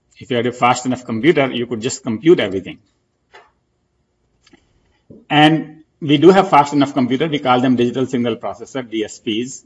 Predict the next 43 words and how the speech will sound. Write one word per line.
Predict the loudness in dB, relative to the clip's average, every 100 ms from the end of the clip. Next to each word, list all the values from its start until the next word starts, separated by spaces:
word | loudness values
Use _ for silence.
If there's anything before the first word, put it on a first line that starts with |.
| _
and | -12
F | -12 -10
P | -10
G | -8 -6 -4
As. | -6 -8 _ _ _ _ _ _ _ _ _ _ _
So | -2 4 6 8 6 2 -4 -10
basically | -4 -2 -2 0 2
what | 2 2
they |
do | 2 2
is | 2 2
they | 0
take | 0 -2 0
the | -2
signal | 0 0 2 2
as | 2
it | 0 -2
comes, | -4 -2 -4 -12 -20 _ _ _ _ _
and | -4 0
they | 2
convert | 2 0 4 2 2
from | 0
analog | 2 2 4 2 2
to |
digital. | -2 -2 -2 -4
So | -4
this | -6 -4
is | -2
a | 0 0
A |
to | -2
D | -2 -4
converter. | -4 -8 -10 -12 -20 _ _ _ _ _ _ _ _ _ _ _ _ _ -20
Right? | -20 _ _
Once | -2 0 0
it | 0 -2
becomes | 0 0 0
a | -2
D, | 2 6 6 4 0 -12 _ _ _ _
then | 0 4 4
everything | 4 2 2 2
else | 2 2
is | 0 -2 -10